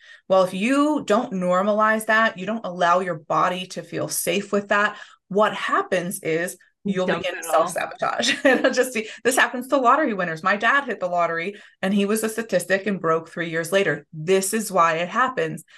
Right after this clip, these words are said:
Speaker 1: They say, if you wanna become a millionaire overnight, you gotta become a millionaire overnight up here and within your body. Otherwise, you'll self-sabotage it, right? And so that's the Align method in a nutshell. There's a lot that goes into all of that,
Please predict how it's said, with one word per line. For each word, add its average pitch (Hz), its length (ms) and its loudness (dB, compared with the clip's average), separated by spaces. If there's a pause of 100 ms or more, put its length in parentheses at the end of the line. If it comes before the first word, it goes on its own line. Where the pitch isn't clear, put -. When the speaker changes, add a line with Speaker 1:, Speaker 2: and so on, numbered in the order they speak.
(160)
Speaker 1:
They 170 60 -12
say, 196 160 0
if 190 120 0
you 208 100 0
wanna 202 160 2
become 196 320 0
a 208 60 2
millionaire 208 440 2
overnight, 180 460 0
you 190 40 -14
gotta 196 160 0
become 196 320 -4
a 185 60 -4
millionaire 175 400 -4
overnight 165 400 -2
up 165 140 -8
here 226 280 2
and 185 140 -4
within 175 220 -6
your 156 100 -4
body. 156 400 -4 (320)
Otherwise, 175 640 4 (340)
you'll 165 80 -10
self-sabotage - 680 -4
it, - 240 -4
right? 170 260 -2 (340)
And 190 140 0
so 190 140 2
that's 190 300 2
the 294 100 0
Align 185 420 2
method 170 320 0
in 160 100 -4
a 180 60 -8
nutshell. 170 540 0
There's 175 160 0
a 175 40 -4
lot 185 240 -2
that 170 120 -10
goes 170 160 -4
into 220 240 0
all 165 120 -2
of 160 120 -6
that, 160 220 -4